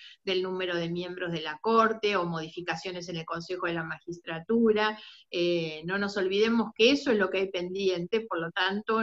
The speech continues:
no se trata simplemente de este proyecto, hasta podría naufragar este proyecto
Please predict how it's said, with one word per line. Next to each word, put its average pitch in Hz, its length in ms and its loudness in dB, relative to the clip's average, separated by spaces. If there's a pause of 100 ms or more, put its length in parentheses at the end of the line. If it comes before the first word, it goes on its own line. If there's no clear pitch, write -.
(140)
no 190 80 -2
se 190 160 -8
trata 208 320 -2
simplemente 214 800 -2
de 190 60 0
este 196 180 -4
proyecto, 170 560 -6
hasta 170 300 -8
podría 220 460 2
naufragar 185 680 0
este 170 240 -10
proyecto 180 640 -4